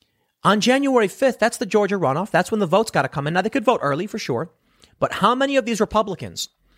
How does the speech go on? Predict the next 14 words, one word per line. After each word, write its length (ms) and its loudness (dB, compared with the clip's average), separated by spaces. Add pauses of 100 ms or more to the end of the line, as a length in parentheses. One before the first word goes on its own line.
(100)
are 120 2
going 340 2
to 160 -10
leave 560 -2
Georgia 420 2
on 160 -2
the 60 -6
fifth 400 -6
saying, 500 0 (360)
"I 140 0
don't 520 2
care 300 0
about 320 2
Perdue. 500 -2